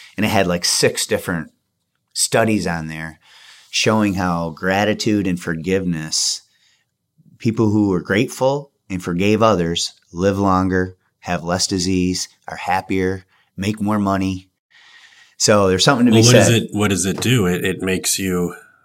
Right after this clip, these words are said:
Speaker 2: makes it hard to worry and
Speaker 1: Right.
Speaker 2: be mad about certain things when you're, it's hard to do them at the same time. I don't think you can. You can't be thankful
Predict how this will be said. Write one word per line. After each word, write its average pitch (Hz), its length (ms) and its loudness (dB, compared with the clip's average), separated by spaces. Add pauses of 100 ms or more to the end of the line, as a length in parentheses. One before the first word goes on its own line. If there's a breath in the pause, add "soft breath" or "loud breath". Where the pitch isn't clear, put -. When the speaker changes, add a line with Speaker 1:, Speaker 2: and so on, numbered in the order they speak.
(140 loud breath)
Speaker 2:
makes 92 280 -4
it 98 80 -6
hard 95 320 -4
to 90 100 -4
worry 85 540 -2 (540)
and 87 120 -8
Speaker 1:
Right. 85 160 0
Speaker 2:
be - 20 -2
mad 85 340 -2
about 82 260 -4
certain 78 320 -6
things 80 320 -8
when 85 100 -6
you're, 101 140 -2 (180)
it's - 140 -4
hard 113 180 2
to 110 60 2
do 107 100 2
them 104 80 2
at 98 120 -2
the - 60 -4
same 87 240 -2
time. 87 220 -4
I 85 60 -4
don't 95 160 -4
think 101 180 -6
you 156 80 -6
can. 95 300 -4
You 80 100 -6
can't 120 220 -2
be 175 80 -2
thankful - 720 -4